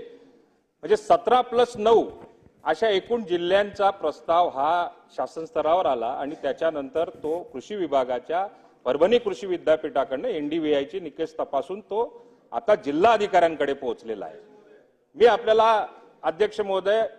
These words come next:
सभागृहाला हे सांगू इच्छितो की हे सगळे निकष तपासले गेलेले आहेत. जिल्हाधिकाऱ्यांकडनं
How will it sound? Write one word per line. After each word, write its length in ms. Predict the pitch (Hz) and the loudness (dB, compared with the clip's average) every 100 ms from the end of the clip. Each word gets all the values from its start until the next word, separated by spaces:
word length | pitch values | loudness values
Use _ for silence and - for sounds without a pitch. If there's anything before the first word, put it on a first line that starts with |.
| _ - | _ -4
सभागृहाला 520 | 147 180 175 180 196 | 2 2 4 2 2
हे 120 | 190 | -2
सांगू 300 | 156 147 151 | -2 -4 -2
इच्छितो 640 | 147 - 123 139 170 202 - | -8 -8 -12 -6 -6 -6 -12
की 200 | 175 147 | -12 -6
हे 160 | 143 185 | -4 -4
सगळे 360 | - 147 185 | -8 -8 -8
निकष 360 | 160 143 156 165 - | -8 -4 -2 -2 -4
तपासले 440 | 139 151 165 170 156 | -4 0 0 -2 -6
गेलेले 320 | 131 120 120 | -6 -6 -4
आहेत. 140 | 139 | -6
जिल्हाधिकाऱ्यांकडनं 1300 | 156 123 135 170 156 156 156 156 151 139 123 131 180 | -8 -8 2 2 2 -2 0 0 -2 -4 -4 -4 -4